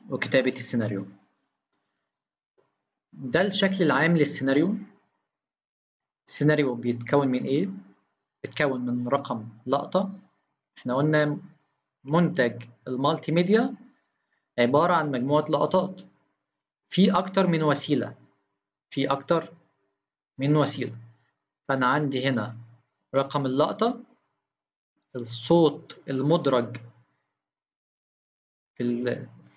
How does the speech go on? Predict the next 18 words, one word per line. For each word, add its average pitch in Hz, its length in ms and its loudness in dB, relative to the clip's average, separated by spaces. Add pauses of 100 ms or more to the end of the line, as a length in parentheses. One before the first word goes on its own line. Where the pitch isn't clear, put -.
في 131 100 -6
ال-، 64 640 -6 (1500)
منتج 135 500 2
وسائط 131 280 2
متعددة، 147 500 0 (1160)
الصورة 151 720 4
اللي 143 140 2
هتتعرض 143 640 0 (1000)
في 143 160 -2
لقطة 143 680 0
رقم 147 360 -2 (200)
كذا، 170 400 0 (600)
وسيلة 180 540 4
الانتقال 151 840 2 (760)
ما 135 120 0
بين 151 240 4
اللقطات، 143 600 0 (680)
زاوية 160 440 0